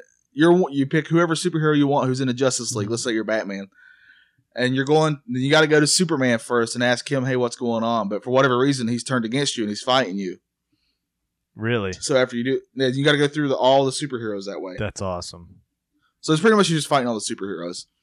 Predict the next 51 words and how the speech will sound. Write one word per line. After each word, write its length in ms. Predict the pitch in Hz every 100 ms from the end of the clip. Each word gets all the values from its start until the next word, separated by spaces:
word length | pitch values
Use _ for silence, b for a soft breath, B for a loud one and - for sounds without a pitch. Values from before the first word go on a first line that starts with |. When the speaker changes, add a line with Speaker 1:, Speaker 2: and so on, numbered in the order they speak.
| _ B B B B
Speaker 1:
Which 200 | 143 143 135
brings 260 | 170 190
me 120 | 156 139
to, 220 | 147 127
uh, 220 | 123 110
one 140 | 143
of 20 | 143
my 100 | 135
favorite 460 | 156 151 135 -
games 240 | 131 127 127
like 220 | 151 170
that 180 | 131 92
was 220 | 113 110
Ninja 240 | 127 120
Turtles 500 | 131 135 120 107 104 -
Tournament, 340 | 160 131 101 _ _
the 100 | 101
tournament 300 | 139 147 120
series. 360 | - 95 95 92
I 40 |
don't 80 | 95
know 40 | 110
if 100 | 101
you 60 |
ever 100 | 98
played 180 | 101 95
that, 180 | 101 87
Speaker 2:
Oh, 40 |
I 40 | -
Speaker 1:
but 60 | 131
Speaker 2:
never 120 | 135
Speaker 1:
it's 100 | -
very 140 | 131
Speaker 2:
played 80 | 143
Speaker 1:
similar 260 | 117 104 104
Speaker 2:
that. 60 |
Speaker 1:
to 60 | 104
that. 100 | - _ _ _ _ _ _
Yeah, 140 | 120 104
it's, 120 | -
it's 140 | 139
a 60 | 135
lot 160 | 123 117
of 80 |
fun. 100 | 120
It's 80 | 101
very 140 | 160 156
similar 320 | 165 151 120
to 60 | 107
that. 240 | 101 - -
But 200 | 131